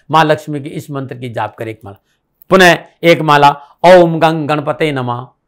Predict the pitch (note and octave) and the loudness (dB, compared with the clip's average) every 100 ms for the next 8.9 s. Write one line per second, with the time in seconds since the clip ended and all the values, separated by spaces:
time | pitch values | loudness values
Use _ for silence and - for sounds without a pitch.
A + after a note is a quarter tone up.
0 | _ _ A#2+ A#2 A#2 - F#3 F#3+ D3+ C3 | _ _ -6 -4 -6 -4 -2 -2 -4 -4
1 | B2 A#2 - _ _ - E3 A3 A#3 A3 | 0 0 -2 _ _ -4 2 6 6 4
2 | - _ - D3+ A3 G#3+ G3+ - F#3+ G#3 | -8 _ -2 4 4 4 -2 2 4 6
3 | A3 A#3+ B3 G3 F3 F3 F3 D#3+ E3 D3 | 8 8 6 4 0 -2 -6 -10 -8 -10
4 | B2+ B2 A#2+ B2 A2 - A#2 - _ - | -10 -12 -6 -6 -6 -6 -10 -10 _ -2
5 | C3+ E3 F3+ C#3+ C#3 - _ - F3 G#3+ | 2 2 0 -6 -8 -8 _ 0 4 8
6 | G#3+ G#3+ - _ D3 F3+ G3+ G3 F3+ G#3+ | 6 4 -8 _ 2 4 4 0 -2 0
7 | F#3+ F#3 F3+ F#3 F3+ F3 E3+ F3+ E3+ E3 | 0 -2 2 6 6 6 0 -4 -4 -4
8 | D#3 - D#3+ E3 D#3+ F3+ D#3+ D3 D3 | -12 -14 -12 -2 0 0 -2 -6 -8